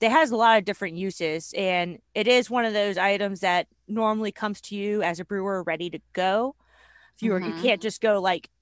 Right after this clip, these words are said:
Speaker 1: pick your own corn out of the cornfield and use it. You gotta,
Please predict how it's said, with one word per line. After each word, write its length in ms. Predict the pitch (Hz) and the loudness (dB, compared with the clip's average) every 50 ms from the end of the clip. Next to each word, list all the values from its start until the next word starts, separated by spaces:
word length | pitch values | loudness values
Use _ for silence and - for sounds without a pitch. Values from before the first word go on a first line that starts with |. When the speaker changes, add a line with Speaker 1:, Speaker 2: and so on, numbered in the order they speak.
| _ _ - | _ _ -8
Speaker 1:
pick 240 | - 226 - - | -6 -6 -4 -4
your 120 | 214 202 - | -4 -2 -2
own 200 | 196 190 196 190 | -2 -2 -4 -6
corn 340 | - - 202 196 190 185 180 | -6 -6 -4 -4 -4 -2 -2
out 80 | 180 | -2
of 60 | 170 | -2
the 60 | 165 - | -2 -4
cornfield 600 | - 190 185 180 170 - 180 175 165 165 160 165 | -6 -6 -6 -6 -8 -6 -4 -4 -4 -4 -4 -6
and 120 | 156 151 | -8 -6
use 220 | 170 160 160 151 | -6 -6 -6 -6
it. 140 | 143 143 147 | -6 -8 -6
You 80 | 175 170 | -6 -4
gotta, 380 | 175 165 160 156 160 160 - | -2 -2 -2 -2 -2 -4 -6